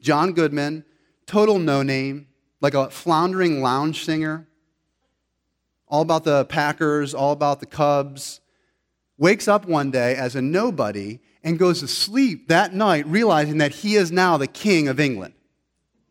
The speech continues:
Like, the whole royal family in this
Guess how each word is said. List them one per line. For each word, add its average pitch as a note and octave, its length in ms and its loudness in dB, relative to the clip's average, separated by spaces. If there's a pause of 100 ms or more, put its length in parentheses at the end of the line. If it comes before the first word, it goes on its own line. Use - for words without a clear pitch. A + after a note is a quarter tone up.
(580)
Like, E3+ 160 4
the E3 80 2
whole A3+ 400 2
royal A3 300 4
family D3 560 0
in C3 80 0
this C3+ 340 -2